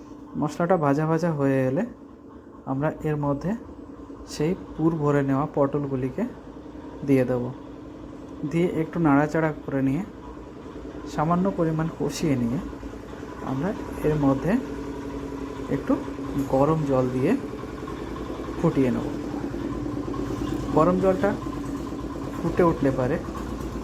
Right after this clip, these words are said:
আমরা একটা পাত্র দিয়ে ভালো করে ঢেকে আরও সুন্দর করে এটাকে ফুটিয়ে নেব, ঠিক এইভাবে। এরপর সামান্য পরিমাণ গরম মশলা দিয়ে আমরা একটু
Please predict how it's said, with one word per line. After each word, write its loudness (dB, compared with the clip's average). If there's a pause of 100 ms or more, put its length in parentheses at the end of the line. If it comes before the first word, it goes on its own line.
(600)
আমরা 4 (920)
একটা 0
পাত্র 4 (160)
দিয়ে 0 (520)
ভালো 2
করে 2 (520)
ঢেকে 2 (420)
আরও 0
সুন্দর 0
করে 2
এটাকে -2
ফুটিয়ে -2
নেব, -2 (680)
ঠিক 0 (140)
এইভাবে। 2 (2750)
এরপর 2 (120)
সামান্য 4
পরিমাণ 2 (140)
গরম 6
মশলা 0
দিয়ে 0 (1000)
আমরা 0 (320)
একটু -6